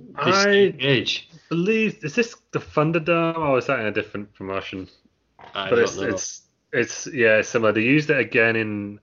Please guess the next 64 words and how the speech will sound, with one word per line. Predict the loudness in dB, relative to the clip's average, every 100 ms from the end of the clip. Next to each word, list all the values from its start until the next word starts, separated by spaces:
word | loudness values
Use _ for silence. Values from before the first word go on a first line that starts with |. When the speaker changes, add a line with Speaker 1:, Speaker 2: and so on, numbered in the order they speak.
| -14
Speaker 1:
Halloween | -4 -2 -2 -2
Havoc. | -4 -4 -4 -8 -20 -20 _ _ _ _ -20 -20 _ _ -20 -6
Not | -4 -2
the | -2
great | 0 -2 -2
one | -6
with | -8
the, | -6 -6 -8
uh, |
Tower | -8 -6
of | -4
Doom, | -6 -8 -12
something | -12 -10
else. | -10 -10
I | -8
remember | -6 -4
ninety-eight | -2 2 4 4 2
with, | -2 -2
uh, | -4 -6 -14
Piper | -4 -2 -2 -8
and, | -10 _ _ _ _ -16
and | -10
Hogan. | -8 -6
And | -2
I | 0
think | 4
A | 4
E | 4
W | 2 0
have | 0
got | -2
a | -6
similar | -8 -8
cage | -4 -6
to | -6
this | -10
now, | -14
haven't | -14 -18 _ _ _ _ _ -10
they? | -6
Speaker 2:
Is | 0
it, | 0
is | 2 0
it | 0
open | 2 4 4 2 0
top | -4 -8 -8
Hell | -6 -2
in | 0
a |
Cell | 0 0 0
kind | -2
of | 0
thing | 0
in | 0
it? | 0
It | 0
was, | 0
it | 2
was | 4 4
Speaker 1:
Yeah. | 2
Speaker 2:
high. | -2 -4 _ _ _ _
Very | -2 0 0
high. | 2 2 2
Speaker 1:
Yeah. | 0 -8 _ _ _ _
So, | -8 -4 -4